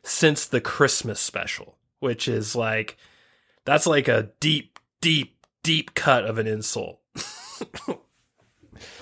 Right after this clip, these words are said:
Also where Boba Fett debuted, by the way, so I think that was probably why he said that.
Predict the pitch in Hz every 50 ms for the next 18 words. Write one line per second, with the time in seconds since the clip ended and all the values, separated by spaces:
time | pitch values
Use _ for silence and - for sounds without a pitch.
0 | - - - 151 175 170 - 185 156 147 143 131 113 143 135 135 131 127 - -
1 | 135 127 120 - 120 117 131 123 113 113 127 135 127 110 101 101 98 95 95 -
2 | 107 107 104 - 110 - - 117 110 104 - 127 113 107 - 117 113 113 110 -
3 | - - 117 101 107 107 104 110 107 107 104 107 110 107 - - 110 110 110 117
4 | - - - - -